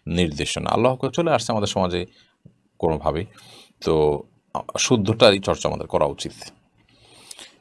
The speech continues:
এরপর এম কে করিম লিখেছেন, আজান শেষ হওয়ার আগে কি নামাজ পড়া যাবে? আজান শেষ হওয়ার আগে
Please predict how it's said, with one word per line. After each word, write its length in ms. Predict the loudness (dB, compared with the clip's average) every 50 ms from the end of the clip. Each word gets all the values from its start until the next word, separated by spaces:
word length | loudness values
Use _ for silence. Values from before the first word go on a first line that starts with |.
| _ 0
এরপর 240 | 2 4 4 6
এম 180 | 6 6 6 6
কে 120 | 6 6
করিম 260 | 6 8 8 8 8 8
লিখেছেন, 320 | 6 4 2 2 4 8
আজান 260 | 8 8 8 8 6
শেষ 320 | 4 2 2 0 2 2 4
হওয়ার 180 | 8 8 10
আগে 200 | 10 8 6 4
কি 120 | 2 0 0
নামাজ 300 | 2 2 0 0 0 2
পড়া 140 | 2 2 4
যাবে? 360 | 6 6 6 6 6 4 4 2 -4 _ _ _ _ _ _ _ 4
আজান 280 | 4 6 6 6 4
শেষ 240 | 2 2 -2 -2 0 2
হওয়ার 180 | 4 6 8
আগে 440 | 8 8 8 6 6 4 2 0 -2